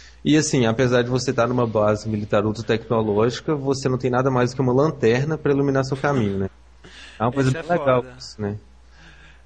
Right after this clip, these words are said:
Speaker 2: É, assim, é uma, é um porre, porque assim, não tem um ambiente iluminado no três, é praticamente um Splinter Cell sem Night
Speaker 1: É,
Speaker 2: Vision.
Speaker 1: é, exatamente. E
Speaker 2: Sabe?
Speaker 1: com demônios ao invés
Speaker 2: E
Speaker 1: de
Speaker 2: com
Speaker 1: lutar.
Speaker 2: demônios, exatamente, assim.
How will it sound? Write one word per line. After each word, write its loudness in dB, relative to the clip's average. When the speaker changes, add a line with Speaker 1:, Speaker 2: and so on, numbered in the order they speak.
Speaker 2:
É, -12
assim, -14
é -14
uma, -16
é -16
um -18
porre, -6
porque -18
assim, -16
não -18
tem -14
um -16
ambiente -16
iluminado -14
no -16
três, -14
é -10
praticamente -12
um -14
Splinter -12
Cell -8
sem -16
Night -8
Speaker 1:
É, 0
Speaker 2:
Vision. -12
Speaker 1:
é, 0
exatamente. 0
E 4
Speaker 2:
Sabe? 0
Speaker 1:
com -6
demônios 2
ao 2
invés 2
Speaker 2:
E -8
Speaker 1:
de -12
Speaker 2:
com -4
Speaker 1:
lutar. -2
Speaker 2:
demônios, -10
exatamente, -10
assim. -14